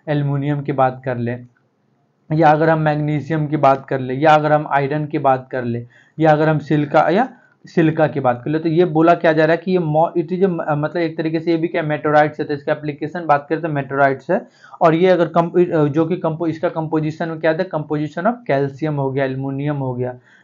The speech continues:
min-, मैग्नीशियम हो गया, आयरन हो गया, सिलिका हो गया, तो ये इसका क्या कंपोजिशन है। तो ये पहला स्टेटमेंट, स्टे-, स्टेटमेंट हमारे पास क्या है ना, बिल्कुल सही है। I think आपको भी ये सही लगा होगा। One minute।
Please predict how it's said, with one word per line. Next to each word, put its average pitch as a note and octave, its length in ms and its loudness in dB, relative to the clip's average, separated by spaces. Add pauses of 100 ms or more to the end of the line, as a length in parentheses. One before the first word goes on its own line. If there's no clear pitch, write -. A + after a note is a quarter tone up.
(140)
min-, D3+ 200 -2
मैग्नीशियम D3 680 -2
हो C#3+ 140 -2
गया, C3+ 180 0
आयरन C#3+ 360 0
हो C3+ 100 -4
गया, C#3 160 -4
सिलिका C#3 420 0
हो C3+ 80 2
गया, D3+ 120 0
तो D#3 120 -6
ये D3 160 0
इसका D3+ 200 -2
क्या D#3+ 160 0
कंपोजिशन C3+ 680 -4
है। A2 200 -10 (480)
तो F#3 60 4
ये F3+ 60 6
पहला F3+ 400 0 (1500)
स्टेटमेंट, E3 500 -4 (100)
स्टे-, D#3 340 -6
स्टेटमेंट E3 500 -2
हमारे D#3+ 200 2
पास D#3+ 180 -2
क्या F#3+ 100 -2
है G3+ 60 -2
ना, G3 60 -2
बिल्कुल A3+ 300 0
सही E3 280 2
है। D3 220 -4 (120)
I - 20 0
think D3 360 -4
आपको C#3 320 -2
भी E3 180 2
ये G3+ 60 6
सही D3 300 2
लगा A#2+ 220 -2
होगा। A2 380 -8
One - 100 -18
minute। - 340 -20